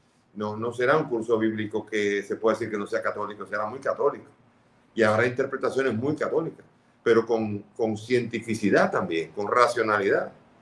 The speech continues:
Y, y, y se escucha y lo escuchan. Y hay algunos, yo, no poco, no poco han, han dicho y han querido acercarse a la iglesia por esto.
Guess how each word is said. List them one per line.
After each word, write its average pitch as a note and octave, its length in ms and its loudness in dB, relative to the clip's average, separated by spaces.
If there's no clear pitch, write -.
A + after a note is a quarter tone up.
Y, A#2+ 80 0
y, A2 420 4
y A2 40 -4
se A2+ 140 -2
escucha F3 440 0
y G#2+ 60 2
lo G#2 100 4
escuchan. G#2+ 540 -2
Y A#2+ 80 6
hay G3 120 12
algunos, A#3+ 480 0
yo, D#3+ 140 -6
no F3 320 2
poco, A3+ 480 4
no G#3+ 180 -2
poco B3 540 -4
han, G#3 140 -2
han G#3 160 -4
dicho G#3 400 -4
y E3 60 -2
han F#3 120 0
querido G3 480 2
acercarse G#3 640 0
a - 20 2
la G#2+ 80 0
iglesia G2 460 -2
por E2 200 -8
esto. - 240 -10